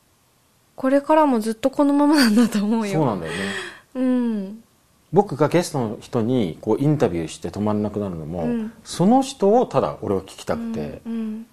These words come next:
Speaker 2: で、そうすると、こう、いっぱい答えてくれる。
Speaker 1: うん。
Speaker 2: 止まらなくなる。でもそこにユーミンがあるからね。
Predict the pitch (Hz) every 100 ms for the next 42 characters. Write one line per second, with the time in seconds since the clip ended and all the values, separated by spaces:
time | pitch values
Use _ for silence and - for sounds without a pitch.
0 | - 196 151 - 185 180 170 - 143 -
1 | 254 247 165 151 - - - 233 240 214
2 | 143 139 131 113 98 78 - _ _ _
3 | _ _ - 208 - - 214 185 127 208
4 | 208 104 85 85 - 67 65 76